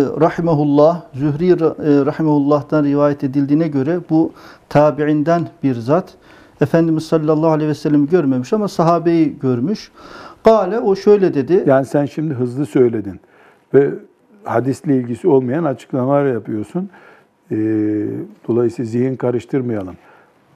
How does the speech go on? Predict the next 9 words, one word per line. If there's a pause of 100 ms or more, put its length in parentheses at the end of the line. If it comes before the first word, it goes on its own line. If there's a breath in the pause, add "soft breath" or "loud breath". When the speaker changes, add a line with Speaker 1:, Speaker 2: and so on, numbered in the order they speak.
(100)
Speaker 2:
Resulullah
sallallahu
aleyhi
ve
sellemi
görüp (140)
mübarek (200)
gözlerine
bakan,